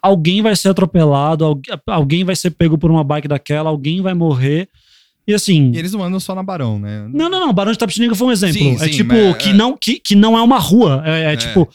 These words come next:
Speaker 1: é uma rua, mas assim, é uma calçada.
Speaker 2: Sim.
Speaker 1: É, e cedo ou tarde isso vai gerar um
Speaker 2: Eles andam na rua também, né?
Speaker 1: Andam na rua, sim.
Speaker 2: É.
Speaker 1: Isso vai gerar um problema gigantesco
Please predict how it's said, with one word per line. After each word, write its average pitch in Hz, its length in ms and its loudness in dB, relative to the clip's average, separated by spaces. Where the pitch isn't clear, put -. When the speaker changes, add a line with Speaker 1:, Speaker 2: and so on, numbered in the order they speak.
Speaker 1:
é 160 100 -2
uma 170 160 2
rua, 185 280 4
mas 233 140 2
assim, 208 140 -2
é 185 40 0
uma 170 100 0
calçada. 208 760 -2
Speaker 2:
Sim. 131 340 -6
Speaker 1:
É, 131 1000 -6
e 170 520 0
cedo 214 260 -2
ou 254 80 2
tarde 208 300 0
isso 214 160 -2
vai 202 160 2
gerar 185 240 2
um 196 440 6
Speaker 2:
Eles 151 200 0
andam 175 220 -8
na 214 120 -8
rua 185 220 -6
também, 98 220 -10
né? 180 60 0
Speaker 1:
Andam 202 180 2
na 339 120 0
rua, 269 280 2
sim. 156 320 2
Speaker 2:
É. 151 60 -8
Speaker 1:
Isso 165 220 -6
vai 254 140 -4
gerar 247 160 0
um 220 80 2
problema 180 920 2
gigantesco 175 840 2